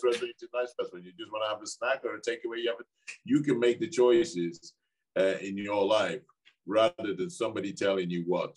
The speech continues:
you can or can't do. And that, that, that to me was a, a, a big drive, to be my own man, to be my own boss. That was just such a big, important thing, big, important thing to me. So look, Larry, thank you for being on here.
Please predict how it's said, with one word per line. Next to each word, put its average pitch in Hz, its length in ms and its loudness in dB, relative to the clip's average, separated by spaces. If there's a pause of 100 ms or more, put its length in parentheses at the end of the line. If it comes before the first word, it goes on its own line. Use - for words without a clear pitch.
(120)
you 82 200 -12
can 87 220 2
or 80 120 -8
can't 82 360 -4
do. 71 320 -6
And 73 100 -14
that, 80 180 0 (120)
that, 87 160 2 (180)
that 95 200 2
to 92 80 -8
me 85 140 -6
was 82 160 -8
a, 85 80 2
a, 95 280 -4 (220)
a 78 120 -20
big 87 180 0 (280)
drive, 85 400 2
to - 460 -6 (120)
be 107 200 0
my 98 240 2
own 95 320 4
man, 90 400 0
to 90 80 -4
be 92 220 -2
my 85 220 0
own 87 200 -2
boss. 82 520 0 (400)
That 92 140 4
was 92 160 4
just - 240 -4
such 98 220 2
a 92 40 4
big, 78 280 -2
important 76 500 -4
thing, 73 300 -2 (600)
big, - 180 2
important 76 400 0
thing 76 200 2
to 78 100 -2
me. 73 220 -6 (1000)
So 117 160 6
look, 135 200 6
Larry, 120 260 6
thank 139 320 -2
you 131 80 -14
for 127 80 -6
being 127 240 0
on 120 180 -2
here. 127 300 0